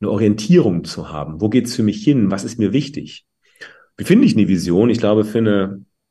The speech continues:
gute Vision darf man sich erst einmal selbst finden, im Sinne von, man darf sich erstmal selbst kennenlernen. Ähm, ansonsten sind das die Visionen wie, ne, was hättest du gerne? Ja, ich will einen Ferrari fahren. Okay, wenn man da mal ein bisschen tiefer bohrt, dann findet man heraus, eigentlich möchte auch dieser Mensch nur glücklich werden, möchte Anerkennung, möchte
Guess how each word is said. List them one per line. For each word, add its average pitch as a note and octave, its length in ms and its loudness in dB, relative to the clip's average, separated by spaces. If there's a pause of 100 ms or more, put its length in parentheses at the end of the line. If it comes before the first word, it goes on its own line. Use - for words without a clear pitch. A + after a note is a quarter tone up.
(280)
gute D3 300 0
Vision G#2+ 440 2
darf G#2+ 220 0
man G#2 120 -2
sich G2 160 -8
erst - 160 -10
einmal F#2 160 -4
selbst - 400 -2
finden, F2 200 -4
im E2+ 80 -4
Sinne F#2+ 240 -2
von, F#2+ 260 -4
man F2 100 -6
darf F#2 160 -4
sich F#2 100 -4
erstmal F2 200 -4
selbst F2 300 -4
kennenlernen. D2+ 480 -2 (540)
Ähm, F2 340 -8
ansonsten G2+ 500 -2
sind A2 140 2
das A2 140 0
die G#2 200 -6
Visionen G#2+ 680 2
wie, G2+ 220 2
ne, A2+ 140 2
was A2 160 0
hättest A#2 200 -4
du B2+ 40 -4
gerne? B2+ 320 -2
Ja, A2+ 200 -2
ich G#2+ 160 -6
will A2+ 100 -6
einen G#2+ 100 -6
Ferrari G#2+ 340 -2
fahren. A#1+ 340 -14 (200)
Okay, E2 420 -2 (380)
wenn F2 100 -8
man F#2+ 80 -2
da G2 80 2
mal G2 80 2
ein G2 80 2
bisschen G#2 260 0
tiefer B2 280 0
bohrt, F2 320 -2
dann F#2+ 100 -4
findet G2+ 240 -4
man F2+ 140 -6
heraus, F#2 440 -2 (420)
eigentlich G#2 280 -6
möchte G2+ 220 -2
auch F2 60 -4
dieser D3 220 4
Mensch F#2+ 280 0
nur A2+ 80 2
glücklich A2+ 340 2
werden, E2 460 -4
möchte - 220 -12
Anerkennung, F#2 680 -2
möchte D#2 520 -6